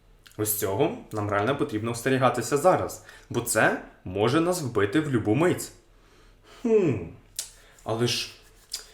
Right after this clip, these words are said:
зараз більшість вулканів спить, да? А що, якщо вони проснуться?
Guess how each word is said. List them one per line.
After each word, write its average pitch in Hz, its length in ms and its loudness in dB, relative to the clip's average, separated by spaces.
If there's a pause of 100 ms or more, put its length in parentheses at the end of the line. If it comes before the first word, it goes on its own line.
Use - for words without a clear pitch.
(420)
зараз 170 320 4
більшість 160 320 -2
вулканів 190 400 2
спить, - 400 4
да? 175 260 2 (1000)
А 120 80 -6
що, 233 320 2
якщо 208 320 -2
вони 170 180 -4
проснуться? 139 800 -2